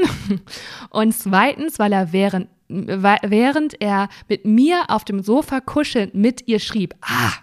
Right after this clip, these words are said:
aua. Das fand ich auch sehr unangenehm und ich spürte das erste Mal überhaupt, wie eifersüchtig ich sein kann. Wir haben darüber gesprochen und ich durfte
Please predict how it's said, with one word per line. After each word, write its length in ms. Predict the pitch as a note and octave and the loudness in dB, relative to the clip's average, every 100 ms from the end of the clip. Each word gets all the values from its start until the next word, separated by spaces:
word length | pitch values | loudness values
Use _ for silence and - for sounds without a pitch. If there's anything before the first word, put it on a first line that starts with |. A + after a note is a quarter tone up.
| - | -4
aua. 220 | B3+ G#3+ - _ - - - - - - | 0 0 0 _ -20 -18 -16 -18 -14 -2
Das 240 | A#3 - | -2 0
fand 140 | D#4 | 0
ich 120 | D#4+ E4 | 2 2
auch 100 | E4+ | 2
sehr 160 | A3+ | 2
unangenehm 600 | G3+ F#3 F3 E3+ E3 E3+ | 2 0 0 -2 -2 -2
und 160 | - G#3 | -2 0
ich 120 | G#3+ | 0
spürte 380 | - C4 E4+ D#4 | 0 2 2 4
das 160 | A3 | 0
erste 380 | - G#3+ C#4 D4 | 2 0 2 0
Mal 240 | A#3+ G#3 - | 2 2 0
überhaupt, 640 | F3 F3 - D4+ - - | -2 -2 -2 -4 -4 -8
wie 120 | - | -4
eifersüchtig 800 | - E4 - B3 E3+ E3+ - E3+ | -2 -2 0 -2 -2 -6 -8 -10
ich 140 | E3 - | -10 -4
sein 280 | E3 E3 | -4 -4
kann. 260 | - - - _ - - - - - | -10 -12 -14 _ -20 -20 -18 -8 0
Wir 120 | G#3+ | 4
haben 220 | C#4 F4 | 4 4
darüber 260 | D4+ C4 A#3+ | 4 4 4
gesprochen 480 | G#3+ - F3+ G#3+ | 2 0 0 0
und 120 | A#3 G3 | 0 -2
ich 140 | - | 0
durfte 320 | A3 C4 - | 2 2 -2